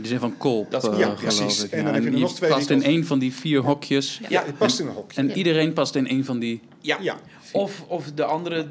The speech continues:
Speaker 2: populaire, visueel, auditief, kinesthetisch.
Speaker 3: Ja.
Speaker 2: Je moet het leren door dingen te doen, vast te pakken. Je moet dingen door een keer te ho-, leren door te horen of door te zien.
Speaker 1: Ja.
Speaker 2: Heel verbazend, als je vraagt, ik durf het in een lezing vragen, wie is er hier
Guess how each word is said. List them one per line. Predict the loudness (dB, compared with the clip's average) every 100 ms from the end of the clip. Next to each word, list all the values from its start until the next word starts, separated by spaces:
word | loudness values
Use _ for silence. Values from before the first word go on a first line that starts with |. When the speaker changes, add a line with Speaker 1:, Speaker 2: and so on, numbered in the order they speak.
| -10
Speaker 2:
populaire, | -10 -8 -4 0 0 0 0 -2
visueel, | -6 -4 -2 -2
auditief, | -2 -4 -6 -10 -8
kinesthetisch. | -8 -6 -6 -4 -4 -4 -10 -10
Speaker 3:
Ja. | -10 -4
Speaker 2:
Je | 0
moet | 0
het | 0
leren | 0 2 2 2
door | 0 -2 -4
dingen | -4 -4 -4
te | -4
doen, | 0 0 0 -2 -6 -14 -18 -14
vast | -4 -4 -4
te |
pakken. | -4 -2 -2 -2 -4
Je | -4
moet | -4
dingen | -2 -2
door | -2
een | -4
keer | -6
te | -4
ho-, | -2 -2 -2
leren | -2 -4 -4 -4
door | -6
te | -6
horen | -4 -2 -2 -6 -12 -10
of | -6 -2
door | 0 -2 -4 -14
te | -8
zien. | -6 -6 -8 -10
Speaker 1:
Ja. | -4 -2 -2 -6 -12
Speaker 2:
Heel | -6 0 0
verbazend, | 0 0 0 2 0 -4 -6
als | -6 -6 -4
je | -6
vraagt, | -4 -4 -4 -8
ik | -12 -10
durf | -10
het | -10
in | -8 -4
een |
lezing | -4 -4 -4
vragen, | -4 -4 -6 -14 -8
wie | -4
is | -4
er | -4
hier | -4